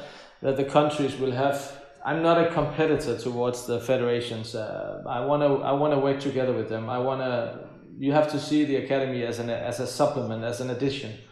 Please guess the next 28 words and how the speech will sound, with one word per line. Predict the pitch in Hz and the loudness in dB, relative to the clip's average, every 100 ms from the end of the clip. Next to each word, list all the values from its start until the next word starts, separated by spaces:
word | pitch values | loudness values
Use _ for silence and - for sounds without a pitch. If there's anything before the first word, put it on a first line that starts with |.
| - - - - - - _ | -20 -20 -20 -20 -20 -20 _
Uh, | 123 | -4
and | 120 117 113 127 | -2 -2 -2 -4
something | - 139 131 135 123 | 2 2 2 0 2
that | 120 | 2
they | 123 | 0
can | 123 123 | 0 -2
take | 131 120 | -2 0
use | 143 139 | 0 0
of. | 117 101 - - | -2 -4 -8 -10
And, | 104 117 110 | -6 -2 0
uh, | 107 104 98 92 - - - | 0 -4 -6 -8 -10 -12 -12
if, | - 120 - - | -6 -6 -6 -10
if | 123 | 2
I | 147 | 4
can | 160 165 | 4 0
create | 165 156 160 156 | 2 4 4 4
that | 139 139 - - - - - - - - - - - - | 2 2 -4 -10 -16 -18 -20 -18 -16 -14 -12 -12 -14 -8
kind | - 143 | 0 2
of | 139 131 | 2 4
role | 143 151 | 4 4
for | 139 | 2
the | 120 117 | -2 -2
academy | 117 131 127 113 | 0 0 0 -4
and | 113 113 | -6 -6
the | 110 | -6
things | 123 123 123 | -6 -4 -2
I'm | 123 131 | -2 -2
doing, | 117 110 | -2 -4